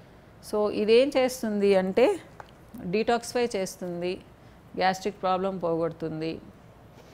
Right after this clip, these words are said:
స్టమక్ని సాఫీగా ఉండేటట్టుగా చేస్తుంది,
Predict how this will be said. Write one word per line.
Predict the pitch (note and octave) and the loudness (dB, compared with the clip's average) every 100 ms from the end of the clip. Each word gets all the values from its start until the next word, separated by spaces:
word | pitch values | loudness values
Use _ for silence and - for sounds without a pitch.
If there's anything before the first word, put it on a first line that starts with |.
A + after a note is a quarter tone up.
| - - - - - - - - - | -20 -20 -20 -20 -20 -20 -20 -20 -18
స్టమక్ని | - G3 F#3+ F#3+ - F#3 F3+ | 0 0 2 -2 -6 -6 -6
సాఫీగా | F3 F3+ F3+ G#3+ G3+ G3 | 0 2 2 0 2 2
ఉండేటట్టుగా | F#3 F#3+ F3+ E3+ F3+ F#3+ E3+ | 0 -2 -2 -4 -4 -2 -2
చేస్తుంది, | E3 - E3 D#3 D#3+ E3+ | -4 -6 -10 -8 -6 -6